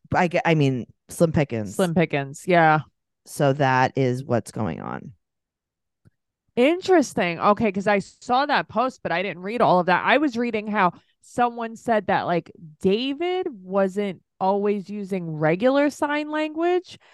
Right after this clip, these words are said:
Speaker 2: which is, like, what someone who grows up in a house of, like, everybody else can hear except for you. It's a different type of sign language.
Speaker 1: It's not A S L?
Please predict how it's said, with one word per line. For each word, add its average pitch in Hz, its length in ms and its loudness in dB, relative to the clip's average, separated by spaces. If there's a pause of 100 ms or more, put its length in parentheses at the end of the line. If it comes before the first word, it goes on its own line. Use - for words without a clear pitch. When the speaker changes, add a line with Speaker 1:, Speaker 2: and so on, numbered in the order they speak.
(220)
Speaker 2:
which 202 260 4
is, 196 160 4
like, 190 240 4
what 190 380 0
someone 208 540 -2
who 190 240 -2
grows 180 480 -2
up 185 320 0
in 180 200 -6
a 175 80 -4
house 165 460 -2
of, 165 240 0
like, 165 260 2 (360)
everybody 180 420 2
else 165 240 0
can 190 160 -6
hear 202 460 -4
except - 400 -4
for 160 180 0
you. 160 360 4
It's - 180 -4
a 170 60 0
different 175 460 -4
type 151 360 -4
of 320 120 -2
sign 330 360 -6
language. 349 680 -2
Speaker 1:
It's 156 100 -8
not 156 140 2
A 117 60 0
S 135 240 0
L? 240 380 0